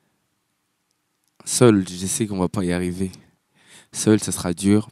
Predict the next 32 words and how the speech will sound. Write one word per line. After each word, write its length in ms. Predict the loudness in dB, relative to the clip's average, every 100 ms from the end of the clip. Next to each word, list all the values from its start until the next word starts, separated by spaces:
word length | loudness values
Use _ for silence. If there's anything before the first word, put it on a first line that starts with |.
| -6
mais 140 | -4
parler 300 | -2 -2 -2
du 120 | -4
Saint-Esprit, 540 | -8 -8 -8 -12 -10 -10
parler 340 | -6 -2 -2
des 200 | -4 -8
dieux, 340 | -8 -4 -4 -4 _ _ _ -18 -18 -20 _
on 100 | -6
va 180 | 2 2
le 60 | 2
faire. 440 | 0 -4 -4 -12 _ _ _ _ _ -20 _ 0
Et 320 | 2 4 2
déjà, 280 | 2 2 2
c'est, 360 | 0 -4 -4
c'est, 360 | -4 -2 -4 -8
c'est 160 | -8 -6
une 80 |
surprise 460 | 2 2 4 0 0
en 100 | -2
fait. 420 | -4 -6 -6 -14 -18 _ _ _ _ _ -8
On 100 | -6
est 100 | -4
surpris, 600 | -2 -4 -4 -4 -4 -6 -12 -20 -20 _
mais 600 | -4 0 4 6 4 2 -4 _
déjà, 280 | -6 -2 0
on 100 | 0
est 120 | -4
très 180 | 0 2
joyeux 480 | 4 6 6 4 -2 _
de 100 | -4
les 100 | -2
faire 460 | 0 0 0 -4